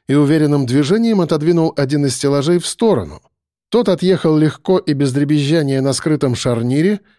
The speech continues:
открывая ещё одну дверь. Эта дверь уже была современной и открывалась с помощью отпечатка пальца. Карл Рудольфович приложил палец к сканеру, дверь с тихим щелчком открылась,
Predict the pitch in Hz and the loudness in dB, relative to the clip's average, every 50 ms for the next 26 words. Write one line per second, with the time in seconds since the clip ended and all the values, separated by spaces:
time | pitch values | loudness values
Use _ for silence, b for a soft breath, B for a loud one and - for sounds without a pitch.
0 | _ _ - 120 127 107 - 135 139 139 151 156 160 160 165 190 185 - - - | _ _ -6 -6 -4 -2 -2 -2 0 0 2 2 0 0 0 0 -2 -2 -2 0
1 | 247 196 135 110 120 135 143 151 170 165 95 - - - _ _ _ _ _ _ | 0 0 0 0 0 -2 0 0 0 0 -2 -4 -8 -18 _ _ _ _ _ _
2 | _ _ _ _ _ _ _ 123 131 135 131 165 170 165 180 208 214 - - 185 | _ _ _ _ _ _ _ -2 -2 0 0 0 0 0 2 0 0 0 0 0
3 | 151 151 160 143 147 147 139 - - 143 131 135 139 131 131 135 147 165 180 190 | 2 2 2 2 2 2 0 0 0 0 0 0 0 0 0 0 0 2 2 2
4 | 202 202 - - 165 147 139 120 - 151 156 180 202 202 196 - - - - 156 | 0 0 -2 -2 -2 -2 -2 -2 -2 -2 0 0 0 0 0 -2 -4 -4 -2 -2
5 | 165 170 156 - - 170 165 156 - - 117 - - 131 123 - - 151 - - | 0 0 -2 -2 -2 -2 -2 -2 -2 -6 -6 -4 -2 -4 -4 -4 -4 -6 -6 -4
6 | - 185 160 113 90 - - - - - _ _ _ _ _ _ _ _ _ _ | -2 -2 -2 -2 -4 -8 -12 -14 -14 -18 _ _ _ _ _ _ _ _ _ _
7 | _ _ - - 127 135 135 135 131 135 147 135 147 175 190 - - 160 151 147 | _ _ -6 -2 0 0 0 2 2 2 2 2 2 2 2 2 0 0 0 0
8 | 127 - - 127 135 135 139 139 131 156 151 135 110 - 135 131 131 123 120 - | -2 -4 -2 0 0 2 2 2 2 2 0 0 0 -2 -2 0 0 -2 -2 -4
9 | - - - - - 135 127 123 123 135 143 170 185 165 - _ _ _ _ _ | -8 -8 -10 -4 -2 -2 0 0 0 0 0 0 0 -2 -4 _ _ _ _ _
10 | _ - 110 107 127 190 233 214 - - - 202 185 - 185 160 - - 165 156 | _ -10 -6 -2 0 0 0 0 -2 -2 -2 -2 0 0 -2 -2 -2 -2 -2 -2
11 | 131 - - 156 143 131 - 135 123 - - - 120 123 147 180 208 220 190 - | -2 -2 -2 -2 -2 -2 -2 -4 -6 -4 -4 -2 0 0 2 2 2 0 -2 -4
12 | - - | -8 -14